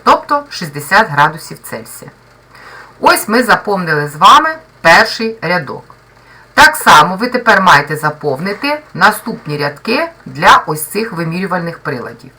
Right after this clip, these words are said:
А під таблицею ви обов'язково маєте показати, як ви визначали ціну поділки кожного приладу,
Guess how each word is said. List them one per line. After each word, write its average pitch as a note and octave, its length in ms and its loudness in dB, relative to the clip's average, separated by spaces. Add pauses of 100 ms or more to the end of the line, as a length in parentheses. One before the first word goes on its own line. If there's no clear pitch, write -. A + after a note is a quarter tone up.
(640)
А G#3+ 180 8 (140)
під - 320 -2
таблицею E3+ 880 0 (360)
ви A3+ 220 0
обов'язково A3 1040 0 (320)
маєте G#3+ 840 4 (460)
показати, A#3 1000 4 (500)
як A3+ 400 4
ви G#3+ 460 -2 (160)
визначали F#3 840 2
ціну G#3 420 -4
поділки D#3 540 -6
кожного C#3 460 -4
приладу, C#4+ 560 0